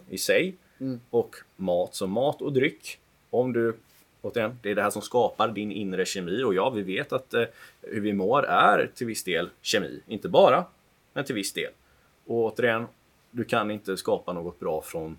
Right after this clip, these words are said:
Speaker 1: något dåligt om det är, alltså, om du inte har grundstenarna för att bygga, eh, ett hus. Som sagt, om du, om du, om du inte har liksom materialet till det,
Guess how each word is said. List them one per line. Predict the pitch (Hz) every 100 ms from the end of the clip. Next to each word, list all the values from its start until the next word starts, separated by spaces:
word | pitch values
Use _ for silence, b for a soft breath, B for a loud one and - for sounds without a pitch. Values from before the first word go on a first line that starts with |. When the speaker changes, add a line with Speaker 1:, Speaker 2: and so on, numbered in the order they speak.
| -
Speaker 1:
något | - 82 -
dåligt | 98 98 165 - - -
om | 101 95
det | 92
är, | 85 82 78 -
alltså, | 92
om | 87 95
du |
inte | 104 117
har | 113
grundstenarna | 98 127 117 90 - 101 87 87 110
för | 123 -
att | 104
bygga, | 101 95 98 127 131 b b b b
eh, | - 87 82 78 85 -
ett | - 107
hus. | 71 - - -
Som | 98
sagt, | 92 90
om | 101
du, | 107
om | 110 107
du, | 110 117
om | 117
du | 123
inte | 120
har | 127 120 113 123
liksom | 113 101 95
materialet | 101 - - 107 85 82 131
till | -
det, | 113